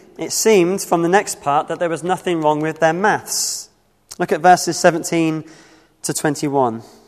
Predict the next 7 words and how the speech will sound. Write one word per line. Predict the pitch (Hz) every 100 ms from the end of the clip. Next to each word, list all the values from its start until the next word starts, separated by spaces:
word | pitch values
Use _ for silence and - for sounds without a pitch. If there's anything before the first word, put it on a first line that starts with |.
| _ _ _ _ _ _ - - - -
Aware | - 208 240
of | 196
their | 202
discussion, | 170 - 233 247 - 147 208 - - - -
Jesus | - 208 220 185 165 - -
asked | 185 214 - -
them, | 135 117